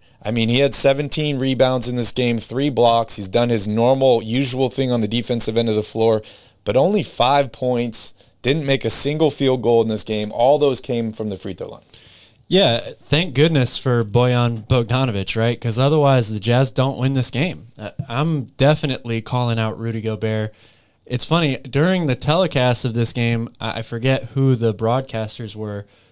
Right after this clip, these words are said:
Speaker 2: but the color commentator at one point made the, the statement that Rudy Dobe-, Rudy Gobert was dominating this game without a single field goal.
Speaker 1: <laughs>
Speaker 2: And that is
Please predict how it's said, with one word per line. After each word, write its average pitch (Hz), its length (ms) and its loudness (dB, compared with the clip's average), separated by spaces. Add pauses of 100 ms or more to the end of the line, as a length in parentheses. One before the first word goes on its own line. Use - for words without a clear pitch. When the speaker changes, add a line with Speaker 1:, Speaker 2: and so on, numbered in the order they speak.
(220)
Speaker 2:
but 117 160 -2
the 120 80 -2
color 175 240 0
commentator 151 600 0
at 113 100 -2
one 131 220 -2
point 127 400 -6
made 123 340 -4
the, 120 200 -10
the 113 160 -2
statement 117 440 -2
that 110 100 -2
Rudy 139 260 2
Dobe-, 120 400 0
Rudy 147 380 0
Gobert 131 400 0
was 113 160 -4
dominating 110 720 -2
this 110 180 -4
game 117 320 -4
without 107 300 -2
a 104 40 -2
single 117 360 -2
field 113 340 -2
goal. - 320 -12
Speaker 1:
<laughs> - 40 -12 (420)
Speaker 2:
And 127 180 0
that 175 180 4
is 147 220 0